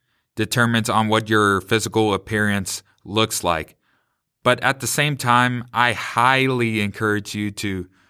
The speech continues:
go out there and become the best version of yourself, mentally and physically, so you can have that longer and higher quality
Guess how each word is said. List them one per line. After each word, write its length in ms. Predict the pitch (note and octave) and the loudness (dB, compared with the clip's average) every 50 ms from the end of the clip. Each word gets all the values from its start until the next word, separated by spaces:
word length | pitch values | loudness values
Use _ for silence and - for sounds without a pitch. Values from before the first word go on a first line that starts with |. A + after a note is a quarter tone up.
| _ _ _ _ _ - | _ _ _ _ _ -2
go 260 | A#2+ A2+ A2+ A2+ A2+ | 0 2 4 4 4
out 260 | G#2+ G#2+ A2 G#2+ - | 4 4 2 2 0
there 160 | - A2+ A2+ A2 | 0 2 2 2
and 160 | G#2+ G#2+ G#2 | 0 -2 -2
become 640 | G#2 G2 F2+ - A2+ A2 A2 A2 G#2+ G2+ G2+ G2 _ - | -4 -6 -4 -2 -2 0 0 -2 -4 -6 -10 -12 _ -12
the 160 | - F#2+ G#2+ | -6 -4 -4
best 380 | G2+ F#2+ G#2+ A2 A2 - - - | 0 2 2 2 2 0 -2 -2
version 400 | G#2 G#2+ G#2+ A2+ G2 G#2 G2+ G2 | 0 2 2 2 2 0 0 0
of 160 | F#2 F#2 F#2 | 0 0 0
yourself, 560 | F#2+ F#2 F2+ - - G#2+ F#2+ F#2 F2+ - - _ _ _ _ _ - | -2 -4 -4 -4 -2 0 0 0 -2 -4 -8 _ _ _ _ _ -2
mentally 640 | G#2+ A#2 A#2+ A#2+ - B2 A#2 A#2 A#2+ A#2+ A2 - _ - | 0 0 0 2 2 2 2 2 2 0 -2 -6 _ -4
and 340 | A2 A#2 A#2+ A#2+ B2 A#2+ A2+ | 0 2 2 2 2 0 0
physically, 720 | - - G#2+ G2+ F2+ G2+ E2+ - F#2 E2+ E2+ E2+ E2 _ _ _ _ _ _ _ _ | 0 0 0 0 0 -4 -6 -4 -4 -6 -6 -6 -10 _ _ _ _ _ _ _ _
so 160 | - - A#2 | -4 -2 0
you 180 | A2 A2 A2 A2 | 0 0 0 0
can 160 | - A#2+ A2 | 0 -2 0
have 260 | G#2 A2+ A#2 A#2 A2+ | 0 2 0 0 2
that 240 | A2 G#2+ G2+ G2 F2+ | 2 2 2 2 0
longer 800 | G2 G2 G#2 G#2 A2 A2+ A#2 A#2 A#2 A#2 A#2 A#2 A#2 A#2 A2+ - _ _ _ - | -2 0 2 4 4 4 4 2 0 0 2 2 2 0 -2 -6 _ _ _ -8
and 220 | E2 G2+ G#2+ G#2 | -4 -4 -4 -4
higher 460 | F#2+ - A2 G#2+ G#2 A2 A2 G#2+ G#2 | -4 0 2 2 4 4 2 2 0
quality 720 | - - - A2 A2 A2 A2 A2 A2 G#2 A2 G#2 G#2 G#2 | -2 0 2 2 4 4 2 2 0 -2 -2 -4 -4 -4